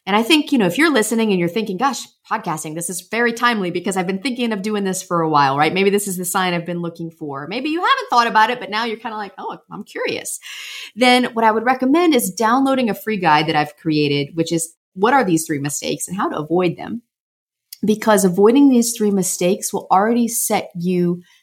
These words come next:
light years ahead of most people who just set out to create a podcast. And so these three mistakes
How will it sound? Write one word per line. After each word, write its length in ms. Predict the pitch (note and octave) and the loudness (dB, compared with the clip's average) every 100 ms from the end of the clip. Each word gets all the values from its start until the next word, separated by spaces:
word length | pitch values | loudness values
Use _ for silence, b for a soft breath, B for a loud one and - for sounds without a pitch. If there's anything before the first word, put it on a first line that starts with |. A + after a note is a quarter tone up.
| _ | _
light 580 | F3 F3+ G#3 B3 C4 B3 | -8 -6 -4 2 2 4
years 240 | F#3+ F3 | 2 2
ahead 280 | E3+ D#3+ D#3 | 2 0 0
of 100 | D#3 | 0
most 280 | E3+ F3 F3 | 2 0 0
people 460 | F#3 F3 E3 E3+ E3+ b b b - | -8 -4 -4 -4 -10 b b b -2
who 280 | G3 F#3 F3+ | 0 2 0
just 280 | F3+ F#3+ - | -4 -4 0
set 160 | F#3 | 2
out 280 | E3 D#3 D#3 | 2 0 -4
to 380 | - D3+ C#3+ - _ _ | -6 -4 -4 -6 _ _
create 320 | - D#3+ C#3 | -8 -6 -6
a 40 | - | -8
podcast. 640 | - - - - - - _ B B B B B B | -14 -16 -20 -16 -14 -14 _ B B B B B B
And 140 | A3 A3+ | 0 2
so 640 | - A#3 A3 G#3+ - - _ _ _ - | 4 6 6 6 4 -2 _ _ _ -6
these 380 | F#3+ A3+ D#4 D#4 | 0 4 4 2
three 240 | A#3+ B3 | 0 0
mistakes 960 | A#3 G#3 - D#3 C3+ D3+ - - - | 0 -2 -4 -4 -4 -6 -8 -10 -10